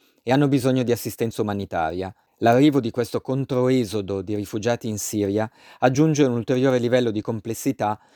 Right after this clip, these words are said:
a una situazione umanitaria già drammatica, iniziata nel duemilaundici con la guerra civile e mai terminata. Tredici milioni di siriani si trovano oggi in una situazione di insicurezza alimentare acuta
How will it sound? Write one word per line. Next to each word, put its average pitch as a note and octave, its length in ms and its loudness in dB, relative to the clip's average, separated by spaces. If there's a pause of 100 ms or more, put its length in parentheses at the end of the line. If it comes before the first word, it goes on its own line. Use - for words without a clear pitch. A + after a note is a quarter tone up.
(140)
a A2 80 -2
una A#2+ 120 4
situazione C3+ 440 2
umanitaria A2+ 560 0
già G#2 140 -2
drammatica, G2 680 -4
iniziata G#2+ 480 2
nel G#2 160 -4
duemilaundici G#2+ 800 -2
con G2+ 120 -6
la G2 80 0
guerra G#2 240 0
civile G2 520 0
e A#2 60 0
mai G2+ 260 0
terminata. F2 720 -8 (1040)
Tredici D3 360 4
milioni C3+ 400 2
di A#2 100 -4
siriani B2 540 0
si - 160 -8
trovano A2 340 -4
oggi A#2+ 220 -2
in A2+ 80 -2
una G#2+ 120 -4
situazione A#2 520 -2
di A2 100 -2
insicurezza A2 600 -2
alimentare G#2 540 0
acuta F2+ 540 -6